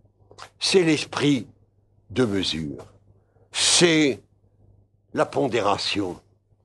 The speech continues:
c'est le discernement, la voie moyenne. Dans les grandes épreuves et les circonstances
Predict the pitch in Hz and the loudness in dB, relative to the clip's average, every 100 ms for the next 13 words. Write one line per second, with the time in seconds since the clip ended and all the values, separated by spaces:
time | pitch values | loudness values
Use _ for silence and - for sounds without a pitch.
0 | _ - - 165 160 143 110 - _ 143 | _ -6 -2 2 2 2 -4 -18 _ -2
1 | 156 104 139 - 139 90 98 98 87 90 | 0 0 -6 -2 -2 -2 -4 -4 -6 -8
2 | - _ _ _ _ _ 147 160 101 107 | -16 _ _ _ _ _ 0 0 -2 -4
3 | 110 113 110 _ _ _ 101 104 104 90 | -2 -2 -4 _ _ _ -6 0 2 2
4 | 90 90 78 64 - _ _ _ _ _ | 0 -2 -4 -10 -20 _ _ _ _ _
5 | _ _ - - 151 262 214 190 127 143 | _ _ -20 -6 0 2 2 0 0 2
6 | 214 175 113 135 - 139 123 95 82 - | 2 2 0 -2 0 2 2 2 -2 -8
7 | - _ - - - 190 180 156 - 151 | -20 _ -20 -20 -4 -2 0 -2 -6 -2
8 | 160 143 - 180 - 151 143 - 160 160 | -2 0 -2 -2 0 0 0 0 0 2
9 | 135 110 | 0 -2